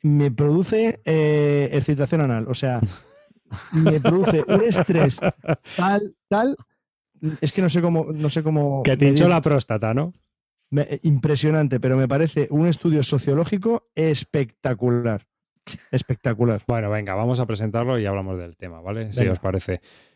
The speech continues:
Speaker 2: Eh, La Resistencia, Avalon, diseñado por Don Skrike y publicado por Edge. Es un juego de cinco a diez jugadores y media hora de duración. Y bueno, este fue reseñado por Usikai y Nancy en Análisis Parálisis hace poco, yo creo, porque lo escuché también.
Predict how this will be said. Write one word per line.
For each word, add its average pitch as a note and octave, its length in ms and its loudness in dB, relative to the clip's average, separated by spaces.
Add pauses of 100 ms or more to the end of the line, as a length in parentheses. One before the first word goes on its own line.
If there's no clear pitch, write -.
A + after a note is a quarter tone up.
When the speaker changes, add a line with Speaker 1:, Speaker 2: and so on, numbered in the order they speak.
(120)
Speaker 2:
Eh, A#2 140 0
La B2 120 2
Resistencia, B2+ 560 0
Avalon, G#2 320 0
diseñado A#2+ 400 0
por A#2 180 -2
Don C3 200 2
Skrike D#3+ 380 -2
y D3+ 60 0
publicado B2 400 0
por A#2 140 0
Edge. G#2 280 0
Es G#2 120 -4
un B2 60 2
juego B2 220 0
de A2 60 0
cinco A#2+ 220 -2
a A2+ 40 2
diez A2+ 120 0
jugadores C3+ 460 0
y A#2+ 60 0
media A2+ 200 2
hora A2+ 100 2
de A2 60 2
duración. G#2+ 560 0 (500)
Y B2 80 2
bueno, A#2+ 220 0
este A#2 320 0
fue B2+ 180 0
reseñado B2 460 2
por A2+ 360 2
Usikai A#2 540 0
y A2+ 40 2
Nancy C#3 420 0
en G#2 260 0
Análisis A2 500 0
Parálisis A#2 400 0
hace G2 160 -2
poco, A#2 240 -2
yo G2+ 100 0
creo, B2 180 0
porque F#2+ 200 -4
lo F#2+ 60 0
escuché G2+ 400 -4
también. F#2+ 360 -4